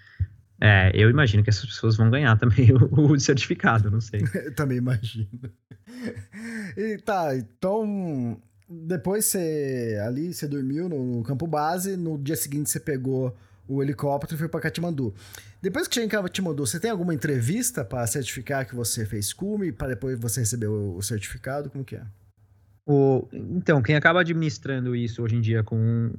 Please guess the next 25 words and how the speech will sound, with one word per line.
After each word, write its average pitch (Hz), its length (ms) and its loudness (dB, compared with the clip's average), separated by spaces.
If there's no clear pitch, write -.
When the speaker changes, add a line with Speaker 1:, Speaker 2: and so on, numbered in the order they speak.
Speaker 1:
é, 113 340 2
o 113 100 2
governo 110 360 8
nepalês 110 500 8
são 113 220 6
as 110 120 8
empresas 113 440 8
que - 100 0
você 117 220 6
contrata 113 500 8
de 117 120 6
logística. 107 680 8
Speaker 2:
Ah, 117 140 0
tá 123 140 -8
bom. 107 200 -6
Speaker 1:
É, 107 540 8
e 117 140 4
aí, 123 520 6
o, 123 100 0
o 110 60 4
que 113 100 0
eles 117 200 4
fazem 117 480 4
é, 117 100 4
você, 113 260 2